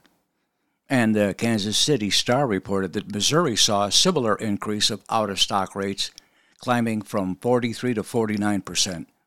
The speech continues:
over the last week. Now, this report also noted that out-of-stock rates in both states at the start of the year were well below twenty percent.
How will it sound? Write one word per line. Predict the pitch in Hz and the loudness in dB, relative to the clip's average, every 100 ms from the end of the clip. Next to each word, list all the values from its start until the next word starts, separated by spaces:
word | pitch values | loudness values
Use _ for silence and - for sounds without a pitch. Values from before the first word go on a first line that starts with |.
| - | -8
over | 117 101 | -6 -6
the | 95 | -6
last | 92 82 - | -6 -6 -8
week. | 92 76 - - _ _ _ _ _ _ - | -8 -12 -14 -20 _ _ _ _ _ _ -4
Now, | 123 139 | 2 4
this | 170 - | 2 0
report | 143 - 139 131 - _ _ _ _ _ _ _ | -4 -2 -2 -2 -6 _ _ _ _ _ _ _
also | 151 196 - 107 | 2 4 4 2
noted | 104 95 101 | 2 0 -2
that | 101 - | -6 -2
out-of-stock | 117 104 - - 110 101 - | 0 0 -2 2 2 2 -2
rates | 104 104 107 | -4 -4 -4
in | 95 | -4
both | 87 139 170 | 0 0 0
states | - - 92 95 - - - _ _ - | -2 -4 -4 -2 -4 -4 -14 _ _ -4
at | 120 - | -4 -2
the | 104 | 0
start | - - 170 208 | 0 4 4 4
of | 117 | 0
the | 95 | -4
year | 90 85 87 90 _ _ _ _ _ _ | -4 -4 -6 -10 _ _ _ _ _ _
were | 151 | 0
well | 165 185 220 | 4 6 4
below | 180 180 190 | 4 4 4
twenty | 180 160 175 175 | 2 0 0 0
percent. | 165 147 - 151 | -2 0 0 -2